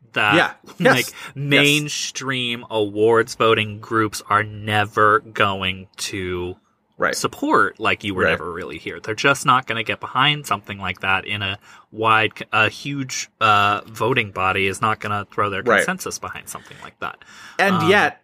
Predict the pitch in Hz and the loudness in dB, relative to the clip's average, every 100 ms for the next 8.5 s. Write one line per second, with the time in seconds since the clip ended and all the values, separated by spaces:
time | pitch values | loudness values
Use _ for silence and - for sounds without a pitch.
0 | _ _ - 165 160 175 - 196 196 _ | _ _ 2 2 4 2 4 2 2 _
1 | - 165 135 156 147 - 165 208 208 147 | -8 -6 -2 -2 -2 -4 -4 -2 2 2
2 | 156 180 _ 131 127 117 131 131 131 151 | 2 -2 _ -6 -2 0 -2 -2 2 4
3 | 143 127 - _ 127 123 - - - 127 | 4 0 -4 _ -4 -4 -4 -8 -10 -8
4 | 120 117 110 120 117 - 131 131 131 - | -6 -6 -10 -12 -12 -6 -4 -2 -4 -6
5 | 127 135 135 127 123 123 117 117 117 - | -8 -8 -10 -10 -12 -12 -12 -12 -12 -14
6 | 113 110 110 135 _ - - - _ - | -14 -12 -12 -12 _ -20 -20 -20 _ 2
7 | 139 127 120 - _ _ _ _ 151 151 | 6 6 6 4 _ _ _ _ 4 4
8 | 135 - 156 131 | 2 -2 -2 -2